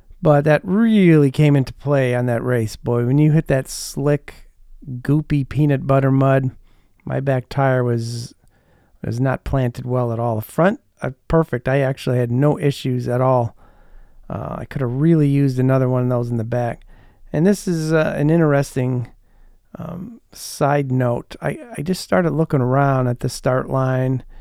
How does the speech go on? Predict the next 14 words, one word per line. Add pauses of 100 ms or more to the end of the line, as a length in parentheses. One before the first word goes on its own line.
(460)
while
I
was
waiting (260)
and
just
driving
around,
uh, (800)
you
know,
the
warm-up
area.